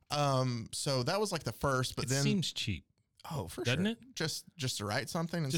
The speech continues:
Speaker 1: instead
Speaker 2: to
Speaker 1: of
Speaker 2: write something on somebody's shirt?
Speaker 1: Yeah.
Speaker 2: Yeah.
Speaker 1: There's a little bit better way.
Speaker 2: Anyway,
Speaker 1: More creative,
Speaker 2: okay.
Speaker 1: I guess you
Speaker 2: All right.
Speaker 1: could. Um, but so in the thirties and then the forties, so obviously you have to think that it's kids
Speaker 2: Mm-hmm.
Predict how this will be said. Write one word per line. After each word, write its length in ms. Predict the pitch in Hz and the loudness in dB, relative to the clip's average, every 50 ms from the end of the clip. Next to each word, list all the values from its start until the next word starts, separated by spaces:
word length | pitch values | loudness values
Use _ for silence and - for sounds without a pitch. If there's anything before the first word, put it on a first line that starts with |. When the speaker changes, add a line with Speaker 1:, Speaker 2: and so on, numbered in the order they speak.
| 147 | 2
Speaker 1:
instead 60 | 143 127 | 4 4
Speaker 2:
to 100 | 147 127 | 4 4
Speaker 1:
of 100 | 117 117 | 4 4
Speaker 2:
write 220 | 120 117 143 147 | 2 2 2 0
something 300 | - - 147 139 147 135 | 2 2 2 4 4 4
on 100 | 123 117 | 2 2
somebody's 320 | 104 127 127 127 120 110 | 2 2 2 4 4 2
shirt? 320 | 107 - - 117 107 107 123 | 2 2 2 2 4 4 4
Speaker 1:
Yeah. 380 | 131 139 135 131 131 127 120 113 | 4 4 4 4 4 4 2 2
Speaker 2:
Yeah. 220 | 117 117 107 101 95 90 | 2 2 2 2 0 0
Speaker 1:
There's 180 | - 175 175 156 | 0 0 0 2
a 40 | 151 | 4
little 120 | 135 123 | 2 2
bit 120 | - 95 - | 2 0 0
better 220 | 101 104 104 104 104 | 0 0 2 2 2
way. 80 | 104 | 2
Speaker 2:
Anyway, 160 | 110 110 101 | 2 4 6
Speaker 1:
More 160 | 95 - - 82 | 6 6 6 4
creative, 360 | 85 - 123 120 113 98 101 | 2 2 2 2 2 2 2
Speaker 2:
okay. 100 | 90 98 | 0 0
Speaker 1:
I 40 | 107 | 0
guess 220 | 101 101 117 - | -2 -2 -2 0
you 80 | 113 107 | 0 0
Speaker 2:
All 80 | 98 | 2
right. 60 | 98 104 113 120 - - _ _ - - - | 2 0 -2 -4 -8 -12 _ _ -20 -4 0
Speaker 1:
could. 60 | 135 | 2
Um, 520 | 135 135 135 131 131 127 123 120 117 107 - | 2 4 4 4 4 4 2 2 0 -2 -2
but 200 | - 131 120 - | -2 -4 -2 -2
so 280 | - - 139 131 123 107 - - | -2 0 0 0 0 -2 -2 0
in 100 | 139 135 | 2 2
the 60 | 135 | 2
thirties 480 | 123 - 139 135 139 139 139 139 123 - | 2 0 0 0 2 2 2 0 0 0
and 120 | 120 127 | 0 2
then 120 | 123 120 113 | 2 2 0
the 80 | 104 | -2
forties, 420 | - - 190 208 220 - 107 120 117 | -4 -2 0 0 0 0 0 -2 -2
so 140 | - - 139 | -2 0 0
obviously 460 | 117 139 151 151 156 147 - 151 143 | 2 2 2 2 2 0 0 0 0
you 100 | 135 131 | 2 2
have 140 | 127 123 123 | 0 0 -2
to 80 | 123 | -4
think 180 | - - 117 98 | -4 -4 -4 -4
that 140 | 104 113 107 | -4 -6 -6
it's 180 | - - - | -6 -6 -8
kids 720 | - - - 147 135 123 120 127 135 139 135 - - - 104 | -8 -2 0 0 2 2 0 0 -2 -4 -4 -4 -4 -2 -2
Speaker 2:
Mm-hmm. 160 | 95 87 87 | -2 0 0